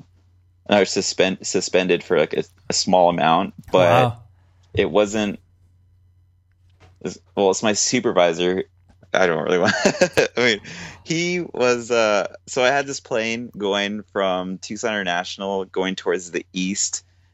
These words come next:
Speaker 1: and I also had planes in a pattern, but they had each other in sight. But my supervisor at the time, he had something else going on in a different position, watching another person. And when he looked up, he saw these two planes get,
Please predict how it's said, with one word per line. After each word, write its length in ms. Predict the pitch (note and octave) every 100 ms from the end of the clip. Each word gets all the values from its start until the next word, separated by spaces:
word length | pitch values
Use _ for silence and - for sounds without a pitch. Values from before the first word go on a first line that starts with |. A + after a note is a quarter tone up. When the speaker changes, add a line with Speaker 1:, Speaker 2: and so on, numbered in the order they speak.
| _
Speaker 1:
and 180 | F#2+ G2
I 140 | F#2
also 180 | F#2 G2
had 160 | F2 E2
planes 280 | - F#2+ F2
in 80 |
a 40 | E2+
pattern, 380 | G#2 G2 F#2+ F2+
but 100 | F2
they 100 | F#2
had 200 | G#2 G2+
each 160 | -
other 120 | G#2+
in 80 | E2
sight. 480 | E2 G#2 A#2 G2+ - _ _ _ _
But 200 | F#2+ -
my 180 | F#2+ F2+
supervisor 640 | - A2 - - G2 F#2+
at 100 | C#2+
the 80 | F2+
time, 280 | - F#2 F2+
he 80 | G2+
had 100 | F#2+
something 260 | G2+ F#2+
else 200 | F2 D#2+
going 200 | - F#2
on 200 | E2+ F2
in 100 | F2+
a 60 | F2
different 300 | F2 E2+ G2
position, 560 | - G#2 - B2 B2 B2 _ _ _ -
watching 340 | G2+ F#2+ - F#2+
another 180 | F#2
person. 380 | F#2+ F#2 F2 -
And 180 | F2 F#2+
when 80 | G2
he 80 | G2
looked 300 | F#2 G2 G2+
up, 200 | F#2 -
he 120 | F#2+
saw 180 | G#2 F2
these 180 | F2+
two 140 | - G2
planes 320 | - E2+ F2
get, 260 | - D#2+